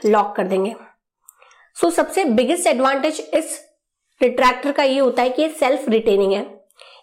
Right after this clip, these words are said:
यानी इसको assist करने के लिए manually पकड़ने की जरूरत नहीं है। जैसा कि हमने देखा सिम्स speculum और जो anterior vaginal wall retractor है, उसको दोनों को hold करना पड़ता है,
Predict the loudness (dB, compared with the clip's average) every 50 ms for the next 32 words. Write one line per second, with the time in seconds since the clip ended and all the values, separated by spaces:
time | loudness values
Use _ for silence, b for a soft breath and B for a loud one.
0 | B 0 2 2 4 2 2 0 0 -2 -4 -4 0 2 2 2 2 0 -4 -6
1 | -6 -2 0 2 2 2 2 0 0 2 2 2 2 2 2 2 2 2 2 0
2 | 0 -2 -4 -4 -2 0 2 2 2 2 0 0 0 -2 -2 -2 -4 -12 -14 -6
3 | 0 0 2 2 2 0 -2 -6 -10 -14 -18 _ _ -2 -2 -2 0 -2 -4 -6
4 | -2 -2 0 2 2 2 2 2 0 -2 -2 -4 -4 -4 -8 -18 B B B B
5 | B B B B B B -2 0 2 4 4 2 0 -2 -4 -2 -2 -2 0 0
6 | 0 0 0 0 0 0 0 0 0 0 0 0 2 0 0 -2 -2 0 0 0
7 | 0 0 0 2 2 2 2 2 2 0 0 0 -2 -2 -2 -2 -2 -2 -2 -2
8 | -2 0 0 0 -2 -2 0 0 2 2 2 2 2 2 0 -2 0 2 4 4
9 | 4 4 2 0 0 0 0 0 -4 -6 -4 -6 -6 -6 -6 -10 -14